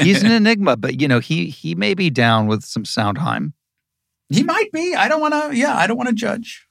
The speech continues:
Speaker 2: I don't wanna.
Speaker 1: What, so much to cover. First of all, I need to figure out why growing up in Ohio and wanting to be an actor and being in the sort of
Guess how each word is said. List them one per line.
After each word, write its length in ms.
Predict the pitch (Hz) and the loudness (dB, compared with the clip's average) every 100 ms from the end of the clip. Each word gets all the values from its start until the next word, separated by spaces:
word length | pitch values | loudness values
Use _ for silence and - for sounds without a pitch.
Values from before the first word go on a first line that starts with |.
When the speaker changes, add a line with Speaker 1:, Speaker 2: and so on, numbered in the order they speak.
| _ | _
Speaker 2:
I 80 | 135 | -8
don't 120 | 156 | -6
wanna. 240 | 156 165 160 - _ _ - | -4 -6 -8 -12 _ _ -4
Speaker 1:
What, 260 | 117 - | -2 -2
so 480 | - - 175 170 160 | -6 -2 2 4 4
much 300 | 127 107 - | 2 -2 -4
to 80 | 110 | -10
cover. 340 | - 104 98 | -6 -6 -6
First 280 | - 262 247 | -2 0 0
of 60 | - | 0
all, 280 | 147 - - - _ - | 0 -2 -12 -20 _ -2
I 80 | 147 | 2
need 220 | 185 247 | 2 2
to 60 | 262 | -2
figure 480 | - 196 160 170 | 0 0 4 4
out 240 | 135 135 127 | 4 4 0
why 840 | 98 110 127 127 127 127 143 135 _ _ _ _ _ | -2 2 4 4 4 4 0 -4 _ _ _ _ _
growing 320 | 147 151 156 | 2 4 4
up 180 | 156 - | 2 2
in 180 | 143 131 | 0 2
Ohio 800 | 123 113 131 123 107 104 110 101 _ _ _ - | 2 2 2 4 4 4 2 -4 _ _ _ 0
and 360 | 123 120 117 | 2 4 2
wanting 260 | 104 123 131 | 2 2 2
to 40 | 127 | 2
be 120 | 123 | 2
an 100 | 127 | 4
actor 420 | 113 110 120 113 | 4 2 2 2
and 120 | 110 | 2
being 340 | 117 117 117 117 | 0 2 2 2
in 140 | 113 | 2
the 140 | 110 | 2
sort 280 | 104 - 120 | 0 -2 2
of 320 | 113 98 - | 2 0 -8